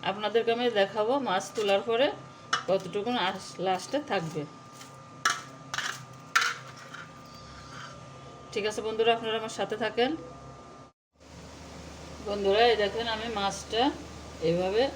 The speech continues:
উঠাই নিয়েছি, এখানে কোনো কাটা নাই, সবগুলো মাছ এরকম ছাড়াই নিয়েছি।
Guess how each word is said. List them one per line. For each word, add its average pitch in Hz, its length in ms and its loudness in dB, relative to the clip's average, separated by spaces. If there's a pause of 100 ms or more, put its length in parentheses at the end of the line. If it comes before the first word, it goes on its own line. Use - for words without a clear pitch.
(400)
উঠাই 170 260 2
নিয়েছি, 151 300 0 (1000)
এখানে 180 220 0 (100)
কোনো 208 140 2 (380)
কাটা 165 320 0
নাই, 135 120 -6 (1160)
সবগুলো 180 360 2 (120)
মাছ 196 160 2 (100)
এরকম 226 280 0 (280)
ছাড়াই 160 300 2
নিয়েছি। 135 260 -6